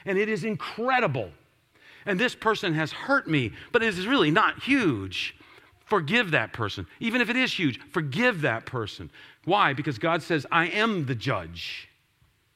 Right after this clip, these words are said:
There will be an accounting. There will be a day when everything will be made right.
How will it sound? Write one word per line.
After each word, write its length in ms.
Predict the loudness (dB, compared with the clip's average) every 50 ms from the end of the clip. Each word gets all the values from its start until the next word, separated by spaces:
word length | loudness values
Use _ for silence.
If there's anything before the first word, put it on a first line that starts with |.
| _ _ _ _ _ _ _
There 160 | 0 2 2
will 220 | 2 2 0 0 0
be 200 | 0 0 0 0
an 80 | 0
accounting. 720 | 0 -2 -2 -2 -2 -2 -2 -4 -8 -12 -14 -14 -16 -18 -20 _ _ _ _ _ _ _ _ _ _ _ _ 0
There 140 | 0 0 2
will 340 | 0 0 0 0 0 -2
be 160 | -2 0 0 0
a 60 | 0
day 260 | 0 0 0 0 0
when 140 | -2 -2 -2
everything 440 | -2 -2 -2 -2 -4 -4 -4 -2 0
will 100 | 0 0
be 140 | 0 0
made 280 | 2 2 2 2 0 -2
right. 300 | -4 -2 -2 -2 -4